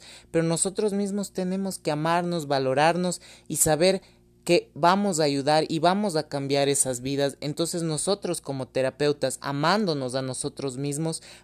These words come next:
vamos a poder amar al prójimo y ayudarle como tal. Vamos a seguir haciendo todos estos, estos podcasts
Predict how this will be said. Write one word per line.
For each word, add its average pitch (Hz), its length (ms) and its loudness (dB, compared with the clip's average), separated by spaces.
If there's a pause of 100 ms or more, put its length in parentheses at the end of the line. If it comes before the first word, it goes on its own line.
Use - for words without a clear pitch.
vamos 156 440 -2
a - 180 -4 (280)
poder 156 520 4
amar 131 360 -2
al 123 140 -2
prójimo 120 600 0 (800)
y 143 160 4
ayudarle 123 880 2 (1500)
como 123 260 -4
tal. 107 340 -2 (1000)
Vamos 180 360 4
a 165 80 2
seguir 147 480 2
haciendo 151 480 0
todos 143 320 0
estos, 127 380 -4 (220)
estos 127 380 -4
podcasts 143 600 0